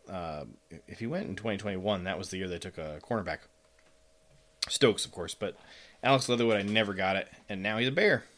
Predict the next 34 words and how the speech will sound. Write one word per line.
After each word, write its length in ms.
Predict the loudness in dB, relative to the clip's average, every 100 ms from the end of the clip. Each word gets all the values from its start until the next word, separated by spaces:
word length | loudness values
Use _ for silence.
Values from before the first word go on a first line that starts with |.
| _ _ _ _ -6
So 260 | 0 2 4
Alex 320 | 4 2 0
Leatherwood, 640 | 4 4 6 4 4 4 -2 -8 _ _ _ _ -2
guard, 440 | 2 4 2 0 -10 _
and 200 | -8 -4
Tevin 240 | 0 0 2
Jenkins, 640 | 2 2 0 -2 -4 -8
tackle 320 | -4 -4 -2
turn 220 | -2 -2
guard, 240 | 0 0 0
they 100 | -2
can 100 | -2
go 140 | -2
be, 300 | 0 -2 -4 -10 -16 -16 -14 -14 -14 -14 -16 -18 -14 -4
uh, 260 | 0 0 0
mediocre 640 | 2 4 4 2 2 -2
to 140 | -2 -2
terrible 560 | 4 4 4 2 0
for 260 | -2 -2 -2
the 60 |
Bears. 540 | 2 4 4 2 0 -4 _ _ _ -2
Um, 460 | 2 2 2 0 0
they 180 | 0 0
also 640 | 2 2 2 4 6 6
took, 920 | 2 -2 2 2 4 2 0 -4 -12 -16 _ _ _ _ _ _ -14 -14 -20 -8
uh, 200 | -6 -4
tackle 360 | 0 2 2 0
Armon 340 | 2 2 0 0
Watts 440 | 0 0 -2 -6
from 180 | -6 -6
the 60 |
Vikings, 520 | -2 -2 -2 -4 -4 -6
who's 160 | -6
a 140 | -8